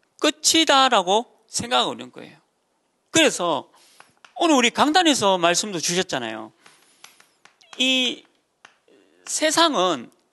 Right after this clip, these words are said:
경험이 다다라고 하고, 그리고 체험이 다라고 얘기합니다. 맞는 얘기입니다.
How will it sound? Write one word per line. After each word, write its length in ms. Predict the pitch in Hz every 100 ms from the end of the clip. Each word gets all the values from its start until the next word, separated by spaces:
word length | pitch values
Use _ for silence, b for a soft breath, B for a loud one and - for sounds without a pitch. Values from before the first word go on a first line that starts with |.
| _
경험이 720 | - 165 175 285 311 262 233 - _ -
다다라고 680 | - 156 214 247 233 214 190
하고, 520 | 175 175 170 240 320 - _ _ - - _ _ _ - _ -
그리고 260 | - 202 202
체험이 580 | - - 330 349 330 269
다라고 520 | - 190 208 214 165
얘기합니다. 540 | 143 143 123 113 - - - _ _ - _ _ _ _ _ _ _ _ _ _ _ _ _ _ _ _
맞는 400 | 139 170 302 330
얘기입니다. 560 | 240 135 107 - -